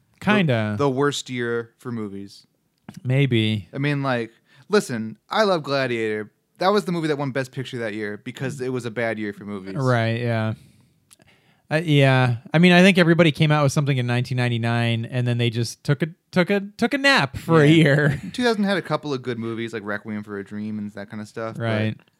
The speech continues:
Speaker 1: you know, it
Speaker 2: Yeah.
Speaker 1: also, it was mostly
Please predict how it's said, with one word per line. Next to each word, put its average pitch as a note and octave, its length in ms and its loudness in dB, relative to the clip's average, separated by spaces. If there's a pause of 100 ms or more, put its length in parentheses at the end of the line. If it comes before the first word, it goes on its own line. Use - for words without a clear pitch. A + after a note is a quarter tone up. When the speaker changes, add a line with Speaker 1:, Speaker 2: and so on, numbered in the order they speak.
(160)
Speaker 1:
you C3+ 120 -4
know, F2+ 280 -10 (440)
it B2 80 -12
Speaker 2:
Yeah. C3+ 80 -4
Speaker 1:
also, D3 280 -2
it D3+ 120 -4
was C#3 160 -4
mostly C3+ 640 -4